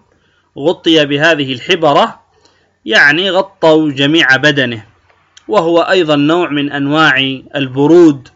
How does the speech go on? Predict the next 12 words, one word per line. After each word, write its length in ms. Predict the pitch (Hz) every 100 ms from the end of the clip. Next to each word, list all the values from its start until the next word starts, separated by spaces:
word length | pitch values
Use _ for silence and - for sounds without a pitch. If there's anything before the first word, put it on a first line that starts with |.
| _ _ _ _ 160
يأتي 400 | 180 165 151 139
من 120 | 131
اليمن. 520 | 127 147 143 113 104 - _ _ 233
إذن 380 | 247 254 247 -
هذا 340 | 202 262 247
فيه 320 | - 247 220
دليل 380 | 185 208 247 247
على 200 | 190 202
استحباب 520 | - - 160 202 220
التكفين 520 | 190 - 165 - 220 180
في 120 | 185
الأبيض، 460 | 196 233 185 127